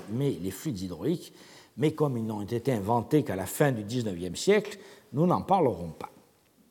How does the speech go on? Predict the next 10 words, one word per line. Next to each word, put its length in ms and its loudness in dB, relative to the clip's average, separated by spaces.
Alors 180 6
commençons 560 6
par 300 6
les 160 2
cinq, 320 -4
euh, 100 -6
catégories 720 -2
que 80 -2
j'ai 160 0
mentionnées. 460 -4